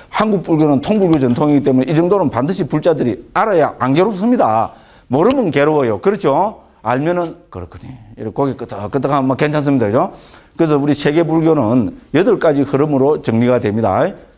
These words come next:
전에 많이 말씀드렸죠. 그죠? 자, 초기 불교, 아비달마 불교, 그 다음에 뭡니까?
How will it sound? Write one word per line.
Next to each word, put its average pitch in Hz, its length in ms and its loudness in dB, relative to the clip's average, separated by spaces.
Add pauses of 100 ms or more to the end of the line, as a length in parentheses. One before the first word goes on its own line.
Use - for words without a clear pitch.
(120)
전에 214 340 0
많이 190 240 -2
말씀드렸죠. 185 520 0
그죠? 160 320 0 (120)
자, 98 220 -2
초기 175 320 -2
불교, 139 560 0 (440)
아비달마 147 480 0
불교, 131 560 -2 (540)
그 120 100 -2
다음에 131 160 2
뭡니까? 110 420 -2